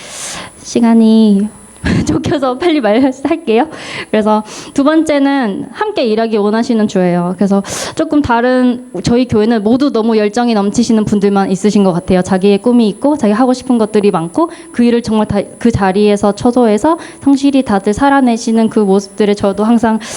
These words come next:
더 도전이 되고 뭔가 더 열심히 하게 되는 것들이 있어요. 그래서 주변에서 뭔가 다른 친구들이 항상 하는 말은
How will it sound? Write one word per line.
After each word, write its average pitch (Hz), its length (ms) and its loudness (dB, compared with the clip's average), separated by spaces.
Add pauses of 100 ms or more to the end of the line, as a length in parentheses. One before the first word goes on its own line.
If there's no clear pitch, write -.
(240)
더 226 240 2
도전이 226 360 0
되고 208 280 0
뭔가 214 240 -6
더 208 160 0
열심히 208 360 2
하게 277 240 0
되는 202 300 0
것들이 196 340 -2
있어요. 175 440 0
그래서 185 380 0 (1120)
주변에서 233 840 0
뭔가 220 600 0 (1040)
다른 240 220 2
친구들이 302 480 0
항상 311 320 2
하는 320 220 4
말은 208 440 0